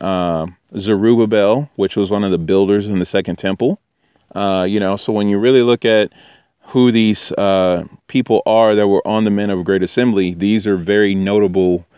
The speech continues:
men who were upstanding and righteous, so much so that we quote from them, uh, as if it is the word of God, which it is. And so when we look at,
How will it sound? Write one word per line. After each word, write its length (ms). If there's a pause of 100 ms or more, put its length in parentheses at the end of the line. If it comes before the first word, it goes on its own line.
(280)
men 440
who 180
were 320
upstanding 480
and 140
righteous, 400
so 200
much 220
so 240
that 100
we 400 (500)
quote 360
from 280
them, 460 (360)
uh, 260
as 240
if 220
it 80
is 160
the 80
word 180
of 100
God, 380
which 240
it 80
is. 380 (420)
And 160
so 340
when 220
we 80
look 260
at, 280